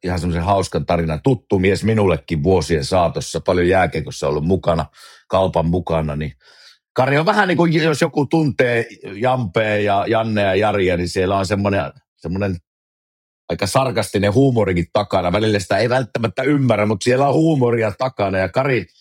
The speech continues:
Kari oli sitten golfkentällä ja joku näistä pojista mulle tämän tarinan kertoi ja aika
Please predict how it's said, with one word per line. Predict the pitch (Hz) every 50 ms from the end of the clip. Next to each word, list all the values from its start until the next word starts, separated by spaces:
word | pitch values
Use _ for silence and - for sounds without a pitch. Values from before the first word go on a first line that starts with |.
| _ _ _ _ _
Kari | 151 175 202 185 160
oli | 147 147
sitten | 139 - 147 - -
golfkentällä | 160 170 160 135 - - 135 127 101 - 120 113 110 113
ja | 117
joku | 139 190 208 - 196 170
näistä | 147 135 123 - 139 - -
pojista | 160 151 147 127 - - 104
mulle | 107 104 107 104 -
tämän | - 110 104 -
tarinan | - 123 120 113 98 95 92 85 -
kertoi | 113 107 101 95 85 - 85 82 82
ja | 82 78
aika | - - 110 107 - 110